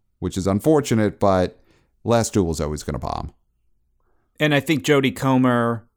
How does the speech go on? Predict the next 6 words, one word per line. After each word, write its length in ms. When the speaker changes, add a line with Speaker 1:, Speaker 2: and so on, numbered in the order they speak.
Speaker 2:
is 460
still 800
high 420
off 360
of 240
the, 580